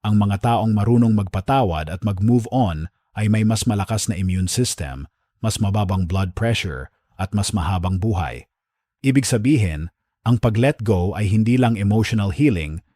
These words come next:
kundi literal na pampabata. Kaya kung sinasabi ng tao na, "Parang ang gaan mo, parang ang bata mo pa rin,"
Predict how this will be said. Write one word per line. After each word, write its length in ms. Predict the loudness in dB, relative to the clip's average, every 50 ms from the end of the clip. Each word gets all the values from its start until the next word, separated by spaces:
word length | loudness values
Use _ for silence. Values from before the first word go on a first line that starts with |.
| _ _
kundi 320 | 0 2 4 4 4 4
literal 400 | 2 0 0 0 0 2 2 2
na 80 | 2 0
pampabata. 800 | 0 -2 -4 -2 -2 -2 -2 -2 -4 -4 -6 -8 -12 -12 _ _ _ _ _ _ _ _ _ _ -2
Kaya 240 | 2 4 6 4 4
kung 160 | 4 2 0
sinasabi 560 | 2 2 2 2 2 2 2 2 4 4 4 4
ng 160 | 4 2 2
tao 240 | 0 0 0 0 -2 -2
na, 240 | -2 -2 -4 -6 -8 _ _ _ _ -2
"Parang 320 | 2 4 4 4 4 2
ang 160 | 2 2 2
gaan 240 | 2 2 2 2 2
mo, 320 | 4 2 2 -2 -6 _ _ -2
parang 320 | 0 2 2 2 2 2 2
ang 160 | 0 2 2
bata 320 | 0 0 0 0 2 2
mo 80 | 2 2
pa 160 | 0 0 -2
rin," 240 | 0 -2 -2 -6